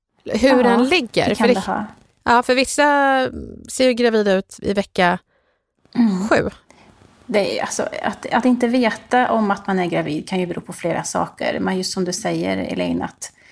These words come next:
Speaker 2: alla kan ju bära sin graviditet väldigt olika. Eh, en del kan ju bära graviditeten väldigt långt in, alltså väldigt långt bak.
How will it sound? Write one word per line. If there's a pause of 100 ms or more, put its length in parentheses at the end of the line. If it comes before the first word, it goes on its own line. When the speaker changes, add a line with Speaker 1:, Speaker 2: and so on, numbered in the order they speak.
(240)
Speaker 2:
alla
kan
ju
bära
sin
graviditet
väldigt
olika. (460)
Eh,
en
del
kan
ju (320)
bära
graviditeten
väldigt
långt
in,
alltså
väldigt
långt
bak.